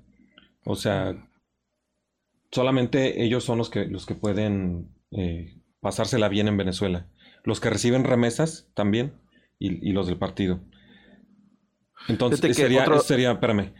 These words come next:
Speaker 1: nomás déjame decir los tres puntos, ¿no?
Speaker 2: Sí.
Speaker 1: ¿O, o qué? Este, sería, tienen remesas, luego otro, México de origen es un país muy rico, y el, y el último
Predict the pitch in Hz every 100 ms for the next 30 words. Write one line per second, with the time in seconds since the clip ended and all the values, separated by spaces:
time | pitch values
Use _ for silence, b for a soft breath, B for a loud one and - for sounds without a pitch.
0 | b - 110 143 156 127 127 131 135 127
1 | 117 104 107 202 - - b b b -
2 | _ _ - 110 98 92 98 95 107 92
3 | - _ - 110 - 107 104 - - 110
4 | 107 - - - 143 170 135 127 160 214
5 | 220 - - b b b b b 101 104
6 | 104 - 110 - 107 - - _ 117 127
7 | 160 160 165 151 117 113 113 127 175 160
8 | 120 135 127 123 123 139 127 131 - 185
9 | 196 _ _ b b b _ _ - 113
10 | 120 117 - 120 127 135 151 143 143 101